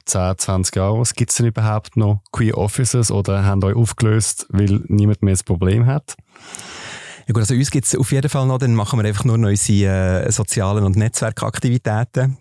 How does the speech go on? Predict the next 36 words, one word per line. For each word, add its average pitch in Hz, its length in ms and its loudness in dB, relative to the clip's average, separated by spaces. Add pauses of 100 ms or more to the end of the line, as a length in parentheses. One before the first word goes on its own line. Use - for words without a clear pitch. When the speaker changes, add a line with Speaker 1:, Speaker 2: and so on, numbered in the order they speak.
(140)
Speaker 2:
Äh, - 260 -4
gut 117 240 0
finden 110 300 0
wir - 20 2
uns 107 80 0
dann 107 160 0
hoffentlich 107 320 0
immer 127 200 2
noch. 127 200 0 (680)
Äh, 107 340 0
nein, 104 160 2
aber 107 80 2
es 90 100 0
ist - 60 2
ein, 101 60 4
ist - 180 -2
ein 101 60 2
langer 95 340 2
Weg. 87 440 0 (220)
Es - 160 -2
ist 104 120 0
eine 110 80 0
Kulturveränderung 139 960 0
in 110 140 4
einer 104 180 0 (180)
grossen, 131 840 0 (320)
äh, - 180 -4 (100)
zugänglichermassen 123 920 0
immer 120 180 4
noch, 113 340 2
ähm, 101 400 2 (160)
konservativen 113 880 0
Organisation 101 840 0
oder, 104 200 0
oder 95 160 -2 (380)
traditionell 110 720 0